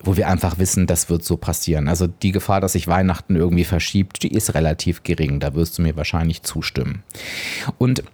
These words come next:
wenn wir nochmal auf dieses Gefühl zurückkommen, auf dieses Gefühl von, oh, ähm, es fühlt sich so an, als könnte ich das alles gar nicht handeln, dann möchte ich dir nochmal ein Bild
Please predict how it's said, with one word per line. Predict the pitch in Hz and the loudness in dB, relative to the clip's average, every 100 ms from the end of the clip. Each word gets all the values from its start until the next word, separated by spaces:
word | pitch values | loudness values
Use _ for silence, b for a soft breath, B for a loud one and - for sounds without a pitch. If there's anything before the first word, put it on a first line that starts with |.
| - | 0
wenn | 123 170 | 2 4
wir | 180 | 4
nochmal | 156 160 | 4 4
auf | - | 4
dieses | 143 139 - | 2 2 2
Gefühl | 120 - 180 214 | -2 2 2 2
zurückkommen, | - 120 98 - - 131 190 247 - | 2 2 0 -2 0 4 4 4 0
auf | - | 0
dieses | 127 123 - | 2 2 2
Gefühl | 123 - - 175 | -2 0 2 2
von, | 170 - 139 139 - - | 2 0 2 2 0 0
oh, | 160 165 170 180 190 190 - | 2 4 4 4 2 2 2
ähm, | 139 127 139 143 B B B | 2 4 2 0 B B B
es | 131 - | -2 0
fühlt | 170 156 | 2 2
sich | - 147 | 0 0
so | - | 2
an, | - 95 | 2 2
als | 113 - | 0 0
könnte | 156 147 | -2 0
ich | - | -2
das | 135 | -2
alles | - 123 131 | 0 -2 0
gar | - 123 | 0 2
nicht | 120 - | 2 2
handeln, | 131 151 120 123 160 B B B B | 2 4 4 2 2 B B B B
dann | 120 120 92 | 0 2 4
möchte | 143 - | 2 0
ich | - | 0
dir | 151 | 2
nochmal | 139 139 120 | 4 4 4
ein | 123 120 | 2 4
Bild | 135 143 - | 4 2 0